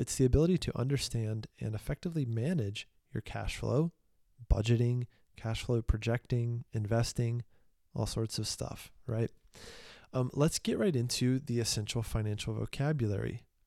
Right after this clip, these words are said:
First, we're gonna start by talking about an asset. So asset is our first term for today. An asset is anything tangible or intangible that is owned by the business. Or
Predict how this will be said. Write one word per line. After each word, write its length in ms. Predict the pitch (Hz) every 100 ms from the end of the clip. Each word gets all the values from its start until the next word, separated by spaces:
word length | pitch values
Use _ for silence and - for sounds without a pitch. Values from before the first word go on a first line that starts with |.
| _
First, 400 | - 143 165 -
we're 60 | 151
gonna 200 | 135 110
start 480 | - 117 117 - -
by 120 | 113
talking 320 | - 110 123
about 280 | 117 113 -
an 140 | 120 -
asset. 640 | 139 156 - - - - - _ _ _ -
So 160 | - - -
asset 480 | 139 - 107 - -
is 120 | -
our 120 | 104
first 400 | - 104 101 - - -
term 260 | - 104 101
for 160 | 107
today. 300 | - 107 104 - - _ - - - - - -
An 60 | 123
asset 460 | 170 - 151 127
is 160 | 123 -
anything 320 | 131 151 143
tangible 560 | 123 110 107 117 110 117
or 140 | 110
intangible 680 | 110 135 113 104 104 104 104
that 180 | 101 101
is 180 | 104 - 113
owned 420 | 110 110 104 -
by 200 | - 104
the 120 | 104
business. 680 | 104 135 104 - - - - _ _ _ -
Or 380 | 160 143 104